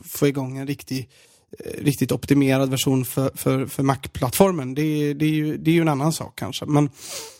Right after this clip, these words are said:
eh, man hade ju, jag har ju programmerat, eller vad man ska säga, de, det, det här som heter Action Script i, eh, Flash.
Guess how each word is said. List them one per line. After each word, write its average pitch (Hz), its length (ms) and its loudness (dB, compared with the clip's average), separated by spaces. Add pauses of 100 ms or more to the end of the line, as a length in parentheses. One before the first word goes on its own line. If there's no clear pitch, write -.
eh, 139 680 2 (420)
man 160 260 2
hade 160 400 -2
ju, 190 500 -2 (320)
jag 175 200 4
har 196 80 2
ju 214 80 -2
programmerat, 185 680 0
eller 185 160 0
vad 190 80 4
man 185 60 2
ska - 120 -6
säga, 156 260 2
de, 160 220 0
det, 156 80 0
det 160 280 -2
här 160 100 2
som 160 120 -4
heter - 180 2
Action 139 360 2
Script - 520 0
i, 139 360 2
eh, 135 240 0
Flash. - 460 0